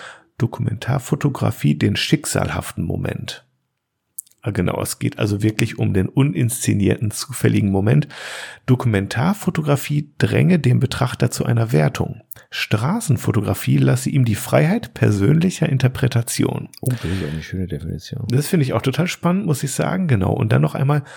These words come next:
Speaker 1: äh, die Abgrenzung oder die Unterscheidung Dokumentarfotografie, Straßenfotografie.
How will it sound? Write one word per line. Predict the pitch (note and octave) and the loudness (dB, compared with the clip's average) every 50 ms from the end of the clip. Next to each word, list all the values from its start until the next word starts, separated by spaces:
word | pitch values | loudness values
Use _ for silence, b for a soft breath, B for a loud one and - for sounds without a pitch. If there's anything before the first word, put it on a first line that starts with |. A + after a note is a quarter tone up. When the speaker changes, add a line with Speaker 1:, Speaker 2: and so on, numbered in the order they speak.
| B B B - - _ | B B B -20 -8 _
Speaker 1:
äh, | - - A2+ | 0 0 0
die | A#2 - - - | 0 -2 -6 -6
Abgrenzung | B2 - - - C#3 C#3 C3+ - - C3 B2+ B2 B2 B2 B2 A#2+ A#2 A2+ - _ - | -8 -4 0 0 2 2 0 0 0 2 4 4 4 4 2 2 0 -2 -6 _ -2
oder | - G2+ G2 | -2 0 2
die | - - | 2 0
Unterscheidung | - G2 G2 G2+ - - G2+ A2 - C3+ A#2+ | 0 0 0 0 2 4 4 6 6 6 6
Dokumentarfotografie, | - F#2+ - G2 F#2 F#2 F2+ - - G#2+ C3 C#3+ - - C3+ B2+ B2+ A#2+ A#2 - B2 A#2 | 6 4 2 2 2 2 0 0 2 2 2 2 2 2 0 0 0 0 0 2 0 0
Straßenfotografie. | - - - - C3 B2 D3+ D3+ - - D#3 D#3 D3 D3 C#3 - - D3 C#3 B | 0 0 -2 0 0 0 0 0 0 0 0 0 0 0 0 2 2 2 2 B